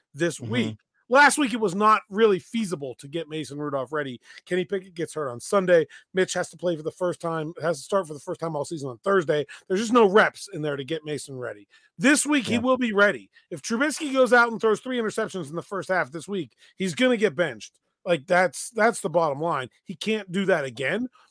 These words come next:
Speaker 1: but he was better in the second half. And if he continues on that trajectory, I think he'll be good enough to, one, keep the starting job, and two,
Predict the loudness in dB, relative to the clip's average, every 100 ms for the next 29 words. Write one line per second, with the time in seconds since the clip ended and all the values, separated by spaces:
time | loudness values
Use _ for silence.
0 | _ 2 4 4 6 6 4 0 2 2
1 | 0 -2 -2 -2 -4 -6 -6 -6 -10 _
2 | _ _ -2 -2 -2 -4 -4 -2 0 0
3 | 0 0 -2 -4 -2 0 0 -4 -6 -8
4 | -10 _ -6 -2 -2 -2 -8 -8 0 2
5 | 2 2 2 0 -2 _ _ _ -4 -4
6 | 2 4 4 2 -2 -2 -4 0 0 0
7 | 0 2 2 0 4 4 2